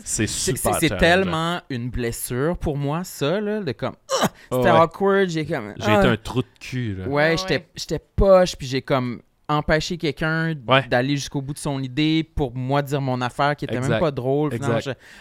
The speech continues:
Speaker 2: je, ah! Ah non, j'aurais tellement de la difficulté
Speaker 1: Non,
Speaker 2: à faire
Speaker 1: non.
Speaker 2: de l'impro, c'est pour ça que je le sais que ça serait bénéfique
Speaker 1: C'est
Speaker 2: pour
Speaker 1: ça.
Speaker 2: moi parce que ça me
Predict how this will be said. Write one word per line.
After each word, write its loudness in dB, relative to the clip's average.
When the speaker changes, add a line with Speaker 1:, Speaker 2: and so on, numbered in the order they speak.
Speaker 2:
je, -2
ah! 4
Ah -4
non, 2
j'aurais -2
tellement 2
de -6
la -2
difficulté -2
Speaker 1:
Non, 4
Speaker 2:
à 2
faire 2
Speaker 1:
non. 0
Speaker 2:
de -6
l'impro, -6
c'est -12
pour -8
ça -8
que -6
je -8
le -8
sais -8
que -18
ça -8
serait -12
bénéfique -8
Speaker 1:
C'est -10
Speaker 2:
pour -4
Speaker 1:
ça. -4
Speaker 2:
moi -2
parce -10
que -12
ça -8
me -10